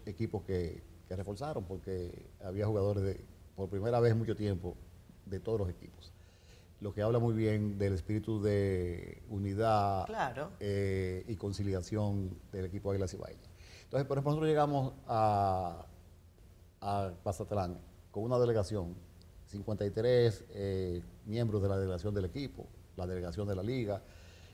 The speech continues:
Speaker 1: incluso con nosotros en el, en ese mismo charter se fue el tour de fanáticos, treinta y cinco personas, cuarenta personas, y todos,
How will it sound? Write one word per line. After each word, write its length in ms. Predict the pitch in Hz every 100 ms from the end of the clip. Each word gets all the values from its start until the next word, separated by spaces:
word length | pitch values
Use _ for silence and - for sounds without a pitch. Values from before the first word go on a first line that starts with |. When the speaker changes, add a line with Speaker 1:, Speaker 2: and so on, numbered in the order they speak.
| -
Speaker 1:
incluso 320 | 117 92 117 120
con 160 | 117 110
nosotros 440 | 107 113 117 120
en 60 | 110
el, 420 | 107 98 90 87 - - -
en 140 | 104
ese 180 | 107 113
mismo 400 | 110 107 104 98
charter 400 | 90 107 104 95
se 120 | 92
fue 260 | 92 104 104
el 180 | 101 90
tour 280 | - 101 101
de 220 | 98 92
fanáticos, 680 | 90 101 131 107 85 87 -
treinta 220 | - 92
y 60 | 87
cinco 240 | 98 98
personas, 420 | 87 82 110 123 82
cuarenta 320 | 87 101 92
personas, 400 | 85 - - - - - - - - -
y 300 | 120 113 107 -
todos, 460 | 135 147 156 147